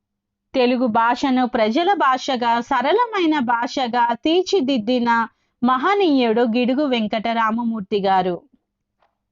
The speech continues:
ఆయన కృషి వల్లే మనం ఈ రోజు సులభంగా అర్థమయ్యే తెలుగు పాఠ్యాంశాలను చదువుతున్నాము. నిజమైన తెలుగు భాష రక్షకుడు,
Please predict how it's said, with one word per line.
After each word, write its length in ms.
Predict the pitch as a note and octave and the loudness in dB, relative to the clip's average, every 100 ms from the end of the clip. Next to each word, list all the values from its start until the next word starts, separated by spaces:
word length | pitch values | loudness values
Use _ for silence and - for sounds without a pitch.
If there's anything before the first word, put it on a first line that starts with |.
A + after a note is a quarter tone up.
| _ _ _ _ _ _ _ _ _ _ _ _ _ | _ _ _ _ _ _ _ _ _ _ _ _ _
ఆయన 400 | C#4 F#4+ A#4 G4 | 0 0 2 0
కృషి 320 | - C4+ - | 0 -2 0
వల్లే 520 | D4 C#4 B3 A#3+ B3 A#3 | 0 0 2 0 2 0
మనం 520 | A#3+ C#4+ C4+ C4+ D4+ | 0 2 2 0 0
ఈ 140 | C#4+ G4+ A#4 | 0 0 0
రోజు 440 | F#4+ C4+ C4+ C#4 | 0 -2 -4 -6
సులభంగా 840 | C4+ C#4+ B3+ B3 B3+ A#3+ A#3 A#3+ - | -6 -2 -2 -2 -2 -2 0 0 0
అర్థమయ్యే 840 | B3+ B3 A4 G#4+ D#4+ C4+ C4+ C4 | -4 -2 -4 -2 -2 0 -2 -4
తెలుగు 400 | A#3+ B3+ B3 B3 | -2 -2 0 -4
పాఠ్యాంశాలను 1400 | B3+ A#3+ A#3+ C4 G4 G4+ F#4 D4+ C4 B3 A#3+ A#3 A3+ C#4+ _ _ _ _ _ | -4 -2 -2 0 -2 -2 0 0 2 0 -2 -4 -4 -6 _ _ _ _ _
చదువుతున్నాము. 1120 | - C4+ B3+ C4 B3+ A#3 G#3+ G#3 G3 G3 F#3 - _ _ _ _ _ _ _ _ A#3+ | -2 0 0 -2 -2 -2 0 0 0 -2 -6 -8 _ _ _ _ _ _ _ _ 0
నిజమైన 720 | C4 A3 F4 G4 E4+ C#4+ C4+ | 0 2 0 2 2 2 0
తెలుగు 380 | C4+ A#3 B3+ | 0 0 0
భాష 420 | A#3+ A3+ A3 A3 B3 | 0 2 0 0 0
రక్షకుడు, 1000 | A#3+ A3 G#3+ - F4 - D4 C4 B3+ | 0 0 -4 -4 -6 -4 -4 -2 -6